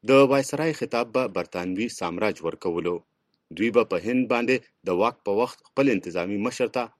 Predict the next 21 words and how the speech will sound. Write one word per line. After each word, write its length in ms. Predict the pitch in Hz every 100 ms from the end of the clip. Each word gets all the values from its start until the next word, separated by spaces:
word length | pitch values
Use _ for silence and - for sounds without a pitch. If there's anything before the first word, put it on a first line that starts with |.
| _ -
وایسرای 600 | 85 90 - - 110 95 78
ویلو. 440 | - 87 82 87 - _ _ _ _ _ -
د 20 |
دې 140 | 139 170
په 80 | 156
ځواب 280 | 143 143 147
کې 120 | 156
د 100 | 123 104
امریکې 340 | 98 98 95 120
د 60 | 107
سټیټ 220 | - 110
ډپارټمنټ 480 | 95 110 110 127 120
نایب 280 | 92 92 120 -
مرستیال 580 | 85 85 - - 110 123 131
رابرټ 360 | 113 123 127 - _
پلاډینو 520 | 113 107 135 123 98 104 _ _ _
خبري 340 | 123 113 127 139 -
غونډې 380 | 104 90 151 143
ته 120 | 131
ویلي 260 | 117 127 131
وو 120 | 147